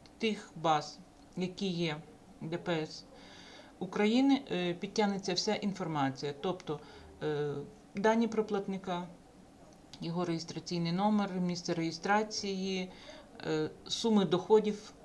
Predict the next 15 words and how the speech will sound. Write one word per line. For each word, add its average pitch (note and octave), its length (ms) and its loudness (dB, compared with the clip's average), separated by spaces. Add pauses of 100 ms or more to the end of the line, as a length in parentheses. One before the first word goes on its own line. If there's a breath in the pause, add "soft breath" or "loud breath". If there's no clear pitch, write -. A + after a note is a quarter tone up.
(260)
фактично G3+ 600 -2
отриманих, F#3+ 680 0
які F3+ 340 -4
є, E3+ 340 -2 (120)
е, D#3+ 60 0
в D#3 180 -4
базі F3+ 300 0
Д D#3+ 120 -4
П D#3+ 200 -4
С D#3+ 140 -6
України, A#3 580 0
і F3 80 -4
це G3+ 280 -4
дає F#3 260 -2
можливість, A3+ 640 -2